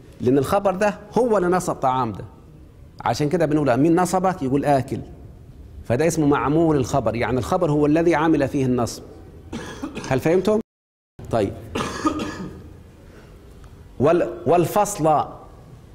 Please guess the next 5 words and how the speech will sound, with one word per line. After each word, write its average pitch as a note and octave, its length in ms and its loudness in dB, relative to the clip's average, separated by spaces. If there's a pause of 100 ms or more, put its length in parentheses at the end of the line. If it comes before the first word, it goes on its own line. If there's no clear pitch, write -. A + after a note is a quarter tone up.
(1400)
هذا D3+ 180 4
ده، D#3 200 2
ده B2 560 -2
ال-، C#3 60 2
والفصل، C#3 640 0